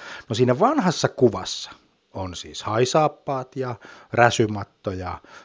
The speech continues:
salkku ja ovelta ovelle myynti ja kirja. Ja siellä on puhelin.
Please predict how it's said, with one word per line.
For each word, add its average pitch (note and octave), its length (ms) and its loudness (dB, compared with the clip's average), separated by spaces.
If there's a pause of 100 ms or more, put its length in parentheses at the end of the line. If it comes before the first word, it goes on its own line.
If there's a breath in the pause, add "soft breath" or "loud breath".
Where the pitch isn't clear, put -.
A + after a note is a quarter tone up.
salkku G2+ 600 -2
ja E2+ 280 -8 (420 soft breath)
ovelta G2 400 -2
ovelle E2+ 260 -12
myynti E2 400 -20
ja D#2+ 120 -16 (300 soft breath)
kirja. F#2 400 -6
Ja - 120 -14
siellä C#3 240 -4
on B2+ 80 -8
puhelin. - 640 -2